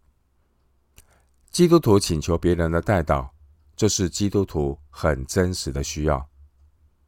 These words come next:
基督徒请求别人代祷，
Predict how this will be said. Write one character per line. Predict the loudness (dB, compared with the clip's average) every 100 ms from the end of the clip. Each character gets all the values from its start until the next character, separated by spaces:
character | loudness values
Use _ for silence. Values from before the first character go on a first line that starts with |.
| _ _ _ _ _ _ _ _ _ _ _ -20 _ _ _ _
基 | 0 4
督 | 4
徒 | 4 2
请 | 2 -2 -2
求 | -2
别 | 0 0
人 | 2 -2 -4
代 | -2 0 0
祷， | -2 -4